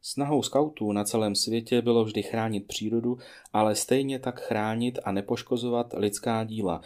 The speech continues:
ani dnešní, ani historická. Skauti mají požadavek ochrany přírody ve svém zákoně již od počátku století, tedy od doby, kdy ještě neexistoval pojem ekologie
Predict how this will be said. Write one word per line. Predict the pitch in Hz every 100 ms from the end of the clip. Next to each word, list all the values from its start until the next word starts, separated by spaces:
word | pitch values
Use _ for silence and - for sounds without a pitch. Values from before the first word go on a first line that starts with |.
| - - -
ani | 110 110
dnešní, | 110 117 - - 135 143
ani | 127 123
historická. | 117 - 92 87 - - 92 92 _ _ _ _ _ - -
Skauti | - - 160 160 123
mají | 120 120 107
požadavek | 117 120 117 113 107 -
ochrany | 113 - 120 110
přírody | 98 - 120 120 113
ve | 117
svém | - 120 113 104
zákoně | 104 113 113 117 113 107 107
již | 113 -
od | 110 -
počátku | - 101 - 120 117 127
století, | - 113 101 87 - 85 90 _ _ - - - -
tedy | 117 110 110
od | 104
doby, | 98 110 110 123
kdy | 123 104
ještě | 104 101 - 101
neexistoval | 101 113 117 - 120 113 110
pojem | 110 107 107 110
ekologie | 110 - 110 95 87 87 90